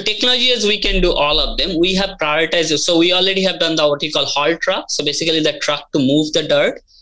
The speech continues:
Then we do the dozer, dozer to push the vehicle, push the dirt, and the third one is a loader, basically that dig up the material and put it into the truck.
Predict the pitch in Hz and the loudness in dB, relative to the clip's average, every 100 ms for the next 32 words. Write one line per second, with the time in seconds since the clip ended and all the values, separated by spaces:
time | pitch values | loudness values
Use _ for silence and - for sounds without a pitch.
0 | _ - 147 156 151 156 143 127 135 139 | _ -4 2 2 2 0 0 0 0 0
1 | 151 185 226 233 135 143 151 - 151 - | 2 0 0 -2 0 0 -2 -2 -4 -2
2 | 170 - 160 147 156 156 - 170 175 180 | -2 0 -2 0 -2 -4 -4 -2 0 -2
3 | 165 180 208 147 139 135 - 156 160 156 | 0 0 0 0 -2 -2 -4 -2 2 2
4 | 147 139 131 131 113 - - - - 135 | 2 2 2 2 0 -4 -10 -20 -6 -4
5 | - 151 147 143 131 127 143 156 151 151 | -2 0 0 0 -4 -4 -2 -2 0 -2
6 | 139 135 147 135 127 127 139 131 131 120 | -2 -2 0 0 0 -2 -4 -4 -2 -2
7 | 117 - 107 | -2 -2 -6